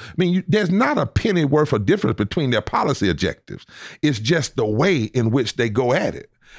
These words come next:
But Trump and Sessions are just letting it go. And in a, in a sense, there's nothing like that, that's nothing that calls forth the truth like a lie.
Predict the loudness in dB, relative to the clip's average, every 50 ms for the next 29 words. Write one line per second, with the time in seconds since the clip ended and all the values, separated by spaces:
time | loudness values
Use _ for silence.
0 | -20 -8 -2 -2 0 0 -2 -4 -2 0 2 2 2 2 -2 -4 _ _ _ -4
1 | -2 -2 0 0 -2 -2 0 2 0 0 0 0 0 0 0 -2 -2 -2 -2 -2
2 | 0 0 0 0 -2 -2 -2 0 0 0 0 -2 -2 -4 -4 -4 -2 -2 0 0
3 | 0 0 -2 -6 -14 -20 _ _ -2 0 2 2 2 2 2 2 2 0 0 0
4 | 0 2 2 0 -2 -2 0 0 0 0 -2 -6 -12 -20 -20 _ _ _ -20 -20
5 | -20 _ _ _ _ _ _ _ _ _ _ _ _ _ _ _ _ -2 0 0
6 | 0 0 0 2 2 2 0 0 0 0 0 2 2 2 2 2 0 -2 -4 -6
7 | _ _ _ _ -4 -4 -4 -4 -2 -4 -4 -4 -2 0 0 2 2 2 2 0
8 | -2 -2 -2 0 0 0 -2 -4 _ -4 -2 0 2 2 2 0 0 -2 -2 0
9 | 0 0 0 -2 -8 -12 -8 -4 -2 0 0 0 -2 -4 -4 -4 -4 -4 -2 -4
10 | -2 -4 -4 -6 -8 -12 -16